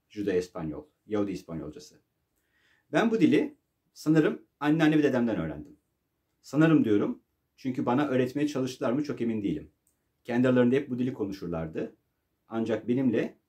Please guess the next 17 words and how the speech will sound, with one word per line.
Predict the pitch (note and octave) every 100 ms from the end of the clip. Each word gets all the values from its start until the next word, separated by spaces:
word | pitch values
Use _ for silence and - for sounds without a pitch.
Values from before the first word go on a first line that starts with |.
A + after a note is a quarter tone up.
| _ -
hep | F3+ D#3
Türkçe | D3+ G#2
konuştular. | F2 D#2+ - - - _ _ _ _ _ _ _
Malum, | A2 G#2 F2+ F2 _ _ _ _ _ -
Türkçe | B2 - - - -
şivem | - G2+ G#2+ G2+
bozulmasın | F2+ F2+ D#2 D2+ - E2+
diye. | - - _ _ _ _ _ _ _ _ _ _ _ _
Çok | - A#3+
uzun | A#3 F3+
süre | - A#2
boyunca | G2+ F#2 F2 A2 - _ _ _ _ _ _ _
benim | A#2+ C#3 D#3+
bu | D#3
dille | D3+ C3
olan | A2+ G2+
ilişkim | F#2+ - - A#3+ -